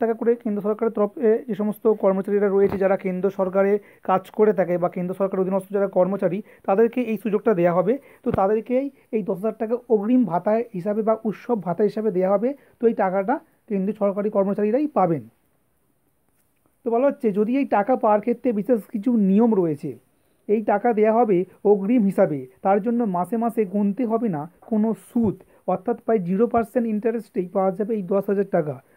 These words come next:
অর্থাৎ সরকারের তরফ থেকে এই দশ হাজার টাকা কেন্দ্রীয় সরকারি কর্মচারীদের দেওয়া হবে। তবে এই টাকাটা নেওয়ার জন্য কোনো সুদ গুনতে হবে না। এই টাকাটা নিয়ে তো হোলির আগে এই টাকাটা দেওয়া হয়ে থাকে,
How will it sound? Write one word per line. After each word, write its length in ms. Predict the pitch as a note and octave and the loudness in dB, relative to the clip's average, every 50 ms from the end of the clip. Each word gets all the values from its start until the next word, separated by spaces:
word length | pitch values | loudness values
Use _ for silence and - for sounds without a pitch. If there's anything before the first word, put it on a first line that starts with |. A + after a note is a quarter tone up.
| _ - - | _ -8 -6
অর্থাৎ 200 | A3+ - C4 C4 - | -2 -2 -2 -2 0
সরকারের 380 | - G3+ G#3+ G3+ A#3 A3+ B3 A#3+ - | -2 -2 -2 -2 0 -2 -2 -2 -2
তরফ 140 | A#3 A#3+ | -4 -4
থেকে 180 | A3 - B3 A#3+ | -4 -4 -6 -4
এই 60 | A#3 | -4
দশ 140 | F#3 G3+ F3+ F#3+ | -2 -2 -2 -2
হাজার 160 | G#3 G#3 G#3 | -4 -4 -2
টাকা 200 | A3+ A3 G3+ G#3+ D4+ - _ _ _ - | -2 -2 0 -2 -4 -6 _ _ _ -4
কেন্দ্রীয় 360 | - A3 G#3+ G#3+ G#3 A3+ A#3 | -2 0 2 2 2 0 0
সরকারি 360 | - - A3 G3+ - A#3 G#3+ A3+ | -2 -2 -4 -2 -2 -2 -2 -2
কর্মচারীদের 580 | - A#3 G#3 G3+ G#3 G3 A3+ A3+ G#3 A3+ G3 | 0 0 0 0 0 -2 -2 -4 -2 -4 -2
দেওয়া 180 | F3 G3 G#3+ G#3 F#3+ | 2 2 2 4 4
হবে। 160 | E3+ D3+ F3 B3 - _ _ _ _ _ - | 2 2 2 0 0 _ _ _ _ _ -4
তবে 180 | B3+ A3 B3 B3 B3+ - - - - - | -2 0 0 0 0 -2 -10 -20 -14 -10
এই 140 | B3 C4 A#3+ | -6 -6 -2
টাকাটা 380 | - A#3 G#3+ G3+ B3 A#3 C#4 C4+ | 0 0 0 2 0 0 0 0
নেওয়ার 260 | A#3 G#3+ G3+ A3 A3 | 0 2 0 0 0
জন্য 220 | G#3+ C4 C4 C#4+ | 0 0 -2 -2
কোনো 180 | - - C4 C4+ A3 | 0 0 0 0 0
সুদ 360 | - - - - - D4+ B3 | -2 -8 -8 -2 0 0 0
গুনতে 320 | B3 G#3 A#3 G#3+ F#3+ G3 A3 | 2 2 2 2 2 0 0
হবে 220 | E3+ F3+ E3+ F3 | 0 0 0 0
না। 120 | E3+ F#3 C#4 - _ _ _ _ _ _ _ _ - | 0 -2 -4 -6 _ _ _ _ _ _ _ _ -8
এই 100 | G#3+ G#3 | -8 -4
টাকাটা 360 | G3+ G#3+ F#3+ G3+ G#3 G3 A3 G#3+ | -2 -2 -2 -2 0 0 0 0
নিয়ে 260 | G3+ G3 F#3 F#3 A#3+ D#4+ - _ _ _ _ _ | 0 0 -2 -2 -4 -6 -8 _ _ _ _ _
তো 80 | - B3+ - C4+ B3 F#3+ | -8 -6 -6 -6 -6 -4
হোলির 260 | F3+ G3 F#3+ G#3 G#3 G#3 | -2 0 0 2 2 2
আগে 220 | F3+ F3 F#3 B3 E4 D#4+ | 0 0 -2 -4 -6 -6
এই 120 | B3+ A3 G3 | -8 -6 -2
টাকাটা 340 | F3 F#3+ F3 E3+ F#3 F#3 F#3 | -2 0 0 0 0 0 0
দেওয়া 220 | E3 F3+ F3+ F#3 | 0 0 0 0
হয়ে 180 | F3 G3 G3+ G3+ | 2 0 0 0
থাকে, 200 | F#3 D#3+ D#3+ G3+ | -2 -2 0 -2